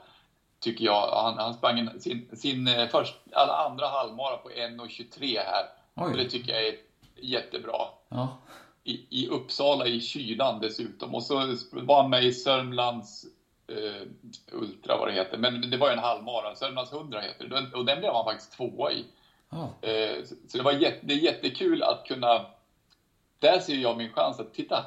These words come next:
Speaker 1: från ung ålder nu, är hyfsat ung i alla fall, eh, kunna gå in och, och han kör på här nu, så det är jättekul.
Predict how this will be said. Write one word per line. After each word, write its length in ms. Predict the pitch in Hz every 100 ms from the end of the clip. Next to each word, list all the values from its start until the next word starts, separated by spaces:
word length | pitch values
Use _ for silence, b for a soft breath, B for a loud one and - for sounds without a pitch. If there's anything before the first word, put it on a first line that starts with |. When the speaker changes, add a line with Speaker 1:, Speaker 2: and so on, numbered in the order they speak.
| -
Speaker 1:
från 240 | 139 131
ung 300 | 131 185 170
ålder 400 | - 113 110 107
nu, 200 | 104 104
är 140 | 98 -
hyfsat 380 | 120 - - -
ung 180 | -
i 40 | -
alla 200 | - 107
fall, 200 | - - B B B B -
eh, 500 | 107 107 101 98 98 92 - -
kunna 180 | - 104
gå 80 | 101
in 200 | 104 101
och, 300 | 101 98 -
och 100 | 117
han 240 | 135 185 185
kör 220 | - 196
på 260 | - 190
här 200 | 135 -
nu, 100 | 113
så 100 | 104 135
det 80 |
är 40 | 131
jättekul. 840 | 107 107 - 107 135 110 104 -